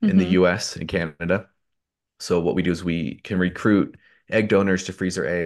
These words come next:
Speaker 1: eggs, and then it kinda goes into this bank, and patients in other clinics throughout the U S and Canada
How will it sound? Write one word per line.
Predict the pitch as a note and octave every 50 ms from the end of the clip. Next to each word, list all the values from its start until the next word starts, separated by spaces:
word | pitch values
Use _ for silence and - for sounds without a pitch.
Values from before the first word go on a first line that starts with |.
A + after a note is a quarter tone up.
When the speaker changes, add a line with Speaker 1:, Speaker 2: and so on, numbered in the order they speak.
| D2+ D2+
Speaker 1:
eggs, | E2+ F2+ F2+ - -
and | - -
then | F2
it | - - -
kinda | - - E2+ E2 D#2+ - - _ _ _ _
goes | - E2 E2 F2+
into | F2+ E2 D#2+
this | E2 -
bank, | - - E2 D#2+ D#2+ - - - _ _ -
and | E2 D#2 C#2+ C2 A#1+ - - - - - - - - - - - _ _ _ _
patients | - - G2 F#2 - F#2 E2+ -
in | E2+ E2+ E2+ E2
other | - F2+ F2 F2+
clinics | F2 - F#2 E2+ D#2+ D2 -
throughout | - E2+ -
the | F2 E2+
U |
S | E2 - -
and | F2 -
Canada | G#2+ G2+ F#2 F2+ F2+ F2+ F2 F2 F2